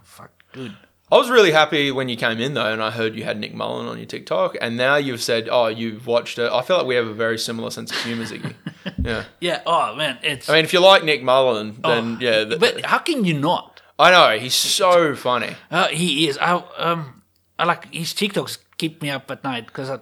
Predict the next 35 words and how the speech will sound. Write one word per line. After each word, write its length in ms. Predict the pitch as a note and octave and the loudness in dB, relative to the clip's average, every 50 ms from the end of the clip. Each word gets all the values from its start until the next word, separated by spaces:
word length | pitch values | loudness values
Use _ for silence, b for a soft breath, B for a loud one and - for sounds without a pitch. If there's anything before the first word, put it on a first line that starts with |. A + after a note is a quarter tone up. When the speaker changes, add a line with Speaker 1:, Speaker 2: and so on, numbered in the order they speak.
| _ - - | _ -10 -8
Speaker 1:
I 60 | D3 | -6
don't 140 | D3 D#3 C#3 - | -6 -4 -6 -6
sleep 240 | - D3+ C#3 - | -8 -8 -8 -8
much. 280 | C3+ B2+ B2+ C3 - - - | -6 -8 -8 -8 -10 -10 -4
Speaker 2:
Yeah. 220 | C3 B2 A2 - - - - | -2 0 0 -2 -2 -8 -16
Speaker 1:
Because, 440 | _ - C3 B2+ A#2 - - - _ _ _ _ _ | _ -10 -10 -10 -10 -14 -18 -20 _ _ _ _ _
you 100 | - B2+ | -18 -16
know, 80 | A#2+ A2+ | -16 -14
pain 320 | - - B2+ B2 B2 B2 | -12 -12 -10 -8 -8 -8
and 180 | A#2+ A#2 A#2 A2 | -10 -10 -10 -10
whatnot 380 | A2 A#2 - - C3 B2 A#2+ | -10 -10 -8 -8 -8 -8 -8
and 220 | A#2+ A2 A2 G#2+ - _ _ _ _ _ | -8 -10 -12 -12 -16 _ _ _ _ _
comedy 280 | - D3 C3+ C3 B2 A#2 | -8 -6 -6 -6 -8 -10
going 220 | B2+ B2+ B2+ B2 | -10 -10 -10 -10
through 140 | - C3 B2 | -10 -12 -12
my 80 | A#2+ | -12
head 240 | A#2 B2 B2 B2 A#2 | -12 -12 -12 -12 -12
and 120 | A#2+ A#2+ A#2+ | -14 -12 -12
whatnot. 360 | A#2+ A#2 - C3+ C3+ - - B B B B B B B B B | -12 -12 -10 -10 -12 -12 -12 B B B B B B B B B
But 100 | - D#3 | -6 -4
yeah, 120 | D3+ C3+ A#2 | -4 -4 -4
Nick 200 | C3 E3 E3 D#3 | -6 -8 -8 -8
Mullen 260 | D3+ D3 C3+ B2 A2+ | -8 -8 -8 -8 -10
is 120 | A2 A2 | -12 -14
amazing. 480 | A2 A#2 A2+ A#2 A2 G#2+ G#2+ G#2 G2 - - - | -14 -12 -10 -10 -10 -10 -12 -16 -18 -20 -16 -8
Speaker 2:
Yeah, 160 | C#3 B2 A2+ | -4 -2 -2
Speaker 1:
Like, 100 | G#2 G2 | -2 -2
Speaker 2:
he, 80 | A2+ A#2 - | -4 -6 -8
he's 320 | G#2 C3+ B2+ A#2+ B2 A2+ | -8 -8 -8 -6 -6 -6
Speaker 1:
he's 40 | A#2 | -6
Speaker 2:
awesome. 400 | A2 A2+ G#2+ - - - G#2+ - b b b | -6 -6 -8 -10 -12 -14 -16 -20 b b b
Speaker 1:
Him, 400 | b D3 D#3+ F3 F3+ E3+ E3+ - b b b b b b b b b b | b -2 -2 0 0 -2 -4 -10 b b b b b b b b b b
um, 440 | D3 C#3+ C#3+ C#3+ C#3+ C#3 C3 A#2+ A2+ _ _ _ _ _ _ _ _ _ _ - | -6 -6 -6 -6 -8 -8 -12 -14 -18 _ _ _ _ _ _ _ _ _ _ -14
I 140 | - C#3 | -12 -12
like 420 | C#3 C#3 C#3 C#3+ C#3+ C3+ - - | -10 -8 -6 -6 -8 -8 -12 -16